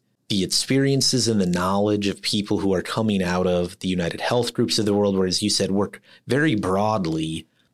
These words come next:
and then the organizations that are, you know, very focused, very in-depth in specific areas, that more and more those are gonna have to tie up in some way of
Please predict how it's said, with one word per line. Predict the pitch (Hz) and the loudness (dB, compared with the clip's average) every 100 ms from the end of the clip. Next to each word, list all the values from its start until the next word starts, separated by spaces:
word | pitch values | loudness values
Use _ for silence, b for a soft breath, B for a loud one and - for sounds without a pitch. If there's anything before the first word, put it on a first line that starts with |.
| - | -2
and | 107 | 2
then | 113 | 4
the | 107 101 | 4 4
organizations | 123 127 113 95 95 98 - 110 95 92 | 2 2 2 2 2 0 0 0 0 0
that | 87 87 | -2 -2
are, | 85 85 82 _ _ - | -2 -4 -8 _ _ -6
you | 90 | -4
know, | 80 | -2
very | 110 127 131 | 0 2 0
focused, | - - 110 104 107 - | 0 0 0 0 0 0
very | 98 113 120 110 | 2 2 2 2
in-depth | 95 92 92 - | 2 2 -2 -2
in | 92 | -2
specific | - 92 - 95 92 | -2 0 -2 -2 -2
areas, | 95 95 92 90 - | 0 0 0 -2 -2
that | 87 85 - | -2 -4 -2
more | 104 110 135 135 | 2 4 2 2
and | 98 | 2
more | 101 104 92 | 2 2 2
those | 90 101 107 | 2 0 0
are | 104 | 0
gonna | 98 90 | 0 0
have | - 90 92 - | -2 -4 -6 -4
to | 98 87 82 - B B B B _ - | -2 -2 -4 -8 B B B B _ -8
tie | - 123 120 104 | -4 -2 0 0
up | 104 104 | 0 -2
in | 85 82 | -4 -2
some | - 90 85 | -2 -2 -2
way | 82 82 78 78 80 80 _ _ - | -2 -2 -4 -8 -10 -14 _ _ -8
of | 90 82 | -6 -6